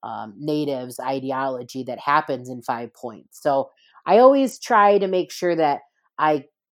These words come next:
include with the clip or with the, um, piece some sort of primary source or some sort of secondary source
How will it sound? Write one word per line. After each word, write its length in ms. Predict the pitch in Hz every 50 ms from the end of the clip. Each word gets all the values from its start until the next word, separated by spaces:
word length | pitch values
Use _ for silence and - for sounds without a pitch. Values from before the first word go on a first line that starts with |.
| _ _ _ _ _ _ _ - -
include 840 | 185 180 165 156 156 - - - 165 165 175 175 185 190 190 190 175
with 340 | 160 131 147 147 151 151 - _ _
the 520 | - 139 131 143 131 131 131 131 120 - -
clip 360 | - - 165 160 156 156 156 -
or 240 | - 135 143 139 135
with 300 | 127 147 147 147 147 _ _ -
the, 300 | 147 135 131 127 123 - _ _ _ _ _ _ _ -
um, 320 | 127 123 120 117 117 117 -
piece 500 | - - 156 151 165 180 - - - - - _ _ _ _ _
some 280 | _ - - 214 202 202
sort 200 | 185 214 190 170
of 160 | 156 135 -
primary 520 | - - 185 202 208 208 202 196 185 185
source 680 | 175 - - - 175 165 160 160 160 156 151 151 147 -
or 140 | - 120 135
some 200 | 131 - 165 156
sort 200 | 151 - 156 139
of 80 | 131 123
secondary 600 | - - 175 170 - 170 151 147 143 135 135 135
source 520 | 131 - - 135 127 123 120 120 120 -